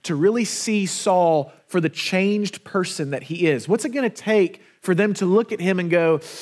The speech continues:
"I just don't know if you're really any different. I just don't really know if you've actually changed your ways. I, I know you're saying the right things, but how can we know for sure?"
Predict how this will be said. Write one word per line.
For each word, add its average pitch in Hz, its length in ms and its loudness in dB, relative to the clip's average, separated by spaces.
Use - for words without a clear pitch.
"I - 80 -4
just 202 260 -6
don't 190 220 -2
know 165 160 0
if 151 120 -4
you're 143 120 -4
really 143 260 -2
any 123 140 -8
different. 120 360 -6
I 220 60 -4
just 214 120 -4
don't 233 120 -2
really 208 220 2
know 185 380 2
if 170 120 -2
you've 180 140 0
actually 160 340 -2
changed 165 480 -4
your 147 80 0
ways. 147 320 2
I, - 140 -2
I 180 120 -2
know 233 100 2
you're 220 160 2
saying 214 580 0
the 214 80 2
right 214 240 2
things, 214 440 0
but 165 100 -2
how 240 240 0
can 233 160 -4
we 196 140 0
know 143 240 0
for 123 180 -10
sure?" - 320 -14